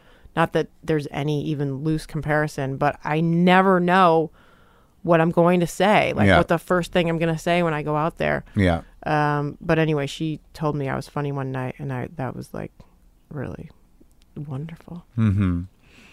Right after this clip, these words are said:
Speaker 2: And then when she, so who had that job on, on, uh, on Larry Sanders as his assistant? It was you, right?
Speaker 1: It
Speaker 2: And
Speaker 1: was
Speaker 2: was
Speaker 1: her.
Speaker 2: Janine, and then y-,
Speaker 1: And then she left the show.
Speaker 2: Right.
Speaker 1: And I took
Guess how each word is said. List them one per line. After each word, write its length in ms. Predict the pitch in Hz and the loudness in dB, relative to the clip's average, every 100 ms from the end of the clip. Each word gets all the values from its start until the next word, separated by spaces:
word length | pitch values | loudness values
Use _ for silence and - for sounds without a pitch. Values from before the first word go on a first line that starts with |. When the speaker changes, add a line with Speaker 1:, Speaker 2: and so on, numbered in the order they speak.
| - - | -8 2
Speaker 2:
And 180 | 101 | 4
then 240 | 101 101 104 | 6 4 4
when 180 | 101 95 | 4 2
she, 480 | - 107 104 101 - - - | 2 2 4 2 -2 -12 -10
so 180 | - 127 | 0 4
who 160 | 196 | 6
had 160 | 208 180 | 6 6
that 160 | 165 123 | 4 6
job 360 | 131 127 117 | 6 6 6
on, 200 | 101 95 90 | 6 6 4
on, 300 | 98 92 92 | 4 6 6
uh, 340 | 87 85 87 | 6 4 2
on 180 | 92 92 | 2 2
Larry 160 | 92 90 | 4 2
Sanders 360 | - 92 85 85 | 2 2 2 2
as 200 | 85 85 | 0 -2
his 280 | - 90 85 | -6 -4 -4
assistant? 520 | 80 95 - 82 65 | -2 -4 -2 -4 -2
It 80 | 87 | -2
was 180 | 90 101 | 0 4
you, 220 | 117 90 | 6 6
right? 300 | 87 98 - - - - 208 | 4 2 -2 -12 -20 -6 4
Speaker 1:
It 100 | 208 | 6
Speaker 2:
And 100 | 196 | 8
Speaker 1:
was 80 | - | 6
Speaker 2:
was 100 | 185 | 6
Speaker 1:
her. 80 | 247 | 6
Speaker 2:
Janine, 440 | 220 180 175 110 | 6 6 6 4
and 160 | 104 98 | 4 4
then 220 | 95 - | 4 2
y-, 200 | 107 92 90 185 | -2 -4 -2 0
Speaker 1:
And 220 | 180 185 | 4 4
then 180 | 180 180 | 4 2
she 380 | - 208 202 | -2 -2 -2
left 380 | 180 180 185 - | 2 4 4 2
the 100 | 170 | -6
show. 480 | - 156 151 147 151 | -4 -2 0 0 2
Speaker 2:
Right. 320 | 113 95 90 - | 4 6 4 2
Speaker 1:
And 140 | 170 156 | 0 0
I 80 | |
took 320 | 151 - 170 | -2 -2 -4